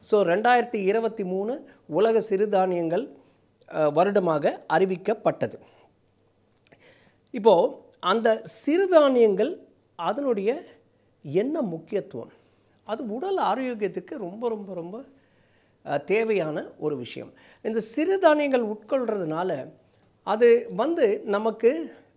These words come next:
அ, ஒரு சுலபமாக செரிக்கக்கூடிய ஒரு உணவு பொருள். அதனால என்ன ஆகுதுன்னா, அந்த குளுக்கோஸ், அ, அப்சார்பன் பாடியில வந்து அது அதிகமாகுவதில்லை.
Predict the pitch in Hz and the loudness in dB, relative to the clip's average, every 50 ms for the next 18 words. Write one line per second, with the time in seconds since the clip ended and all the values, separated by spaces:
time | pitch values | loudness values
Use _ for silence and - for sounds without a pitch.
0 | - - - - - 156 165 165 165 160 160 160 156 160 165 - - - - - | -20 -20 -16 -10 -6 -4 -4 -2 -2 -4 -4 -6 -8 -10 -12 -14 -16 -18 -20 -20
1 | - - 180 196 214 208 214 - 277 330 381 359 330 311 262 240 214 220 285 277 | -16 -6 -2 -2 0 0 -2 -2 -2 -2 0 0 0 0 0 0 0 -2 -4 -6
2 | - - 254 233 262 277 269 277 - 269 262 269 - 233 220 202 214 240 302 349 | -4 -2 0 0 0 0 -4 -4 -4 -4 -4 -4 -6 -6 -6 -4 -4 -4 -4 -6
3 | - - - _ _ _ - 196 196 214 254 302 320 - - - _ _ _ _ | -8 -14 -20 _ _ _ 0 2 4 4 2 0 -2 -8 -16 -20 _ _ _ _
4 | 175 165 175 180 165 143 135 - - - - 143 123 113 107 - - _ _ _ | -4 0 2 2 2 0 -2 -6 -10 -8 -6 -6 -6 -6 -8 -10 -16 _ _ _
5 | _ _ _ _ _ _ - 190 247 302 349 381 415 392 294 233 254 311 339 320 | _ _ _ _ _ _ 0 2 2 2 2 0 0 2 2 2 2 2 0 0
6 | 269 214 180 160 151 135 131 127 131 139 156 - - _ _ _ _ _ - 175 | 0 -2 -2 -2 -6 -8 -8 -8 -10 -10 -12 -12 -16 _ _ _ _ _ -4 -4
7 | 208 208 202 170 151 156 185 233 302 339 349 339 - - 311 302 294 - - - | -2 -2 -2 -4 -4 -6 -4 -2 -2 -2 -4 -4 -6 -2 -2 0 -2 -2 -6 -12
8 | - - _ _ _ _ _ _ _ - 185 185 180 180 185 180 190 190 196 247 | -16 -18 _ _ _ _ _ _ _ -6 -4 -4 -4 -2 -2 -2 -2 0 2 2
9 | 240 226 208 - 196 170 156 156 - - 165 151 147 156 185 214 214 214 175 147 | 2 2 0 -2 -4 -4 -4 -6 -8 -10 -12 -6 -2 -2 0 0 0 0 0 -2
10 | 139 131 127 131 131 196 277 - - _ _ _ _ - 151 156 160 185 226 269 | -2 -2 -4 -6 -6 -8 -8 -10 -14 _ _ _ _ -14 -14 -12 -10 -10 -12 -14
11 | - _ _ _ _ _ _ _ _ _ _ - 120 135 165 226 226 240 233 202 | -16 _ _ _ _ _ _ _ _ _ _ -12 -10 -8 -8 -6 -4 -4 -4 -4
12 | 170 151 151 147 139 127 120 120 120 117 117 117 | -6 -6 -6 -6 -6 -8 -8 -10 -12 -14 -16 -18